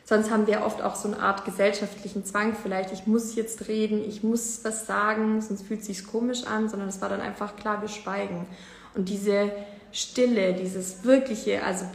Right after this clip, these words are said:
bewusste Alleinsein, die bewusste Stille, die ist wirklich unglaublich wertvoll.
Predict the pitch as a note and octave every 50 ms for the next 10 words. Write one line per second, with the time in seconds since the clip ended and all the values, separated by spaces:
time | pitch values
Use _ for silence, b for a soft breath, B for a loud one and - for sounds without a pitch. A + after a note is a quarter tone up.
0 | - - G#3 G#3 C4 D4 C#4+ - - - - - - - F#3 F3+ F3+ E3+ E3+ F3
1 | F3 F3 F3 F3 - F#3 F#3 F#3 G3 G#3 G3+ F#3+ F#3+ F3+ F#3 A#3+ C4+ D4 D4 -
2 | - - - - F3+ - - - - F3+ E3+ F3 F3 F3+ G3 A#3 C#4+ D4 B B
3 | B B B B B B B B - - - A#3+ B3 - - G#3 F#3+ - - -
4 | - G3+ G#3+ G#3+ G#3+ G#3+ G3+ F3+ F#3+ - - A3+ A3+ A3 A3 - G3+ G3 G3 F#3+
5 | F#3 F#3 F#3+ F#3+ F3+ F#3 F#3 - F#3+ F3+ E3+ F3 - - - - D3+ D3+ D#3 D#3+
6 | E3+